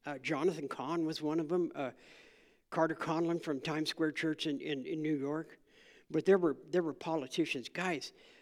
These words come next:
I, I heard politicians start to pray and ask God and start weeping. With, there, you could tell their hearts were broken. And they weren't broken because our country was bad.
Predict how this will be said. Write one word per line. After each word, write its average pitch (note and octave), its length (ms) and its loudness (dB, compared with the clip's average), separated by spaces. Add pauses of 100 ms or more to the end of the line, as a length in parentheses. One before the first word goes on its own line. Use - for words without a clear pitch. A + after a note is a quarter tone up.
(1120)
I, G3+ 200 6
I G3 120 2
heard F#3 260 4
politicians F3+ 840 2 (1120)
start F#3 400 2
to E3+ 60 -4
pray G3 340 6
and D#3 120 6
ask D#3+ 220 2
God E3 200 4
and D#3 120 -2
start - 300 0
weeping. D3 420 -2 (2000)
With, B2+ 500 -2
there, F#3 140 6
you G3+ 160 2
could F#3 160 -2
tell G3+ 200 8
their F3 180 4
hearts - 340 -2
were C3+ 100 -2 (220)
broken. D#3+ 420 4 (1120)
And C#3+ 120 2
they G#3 100 12
weren't F#3 240 8
broken F#3 340 6
because D#3 400 4
our C#3+ 100 0
country D3+ 380 -2
was C3+ 120 -6
bad. B2 300 -2